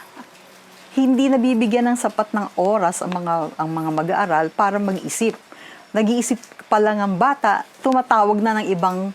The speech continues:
bata para magbigay ng sagot. Okay? Dapat po ay iwasan na natin yung ganon dahil talaga naman pong ang pag-iisip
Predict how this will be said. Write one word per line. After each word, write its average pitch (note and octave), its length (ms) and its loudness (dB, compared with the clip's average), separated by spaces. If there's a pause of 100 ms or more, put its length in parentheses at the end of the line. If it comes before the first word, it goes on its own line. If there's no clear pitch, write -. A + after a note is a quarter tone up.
(140)
bata F3+ 520 0
para F#3+ 240 0
magbigay D#3 520 -4
ng D3 200 -6
sagot. D3+ 400 -10 (560)
Okay? G3+ 240 -6 (360)
Dapat A3 440 0
po A#3+ 160 2
ay G#3 320 0
iwasan F#3+ 440 0
na G#3 80 0
natin F3+ 400 -2
yung G3+ 120 -4
ganon G3 480 -2 (240)
dahil B3+ 440 0
talaga B3+ 320 0
naman F4 360 0
pong G3+ 200 -2
ang F#3 80 -2
pag-iisip F3 720 -4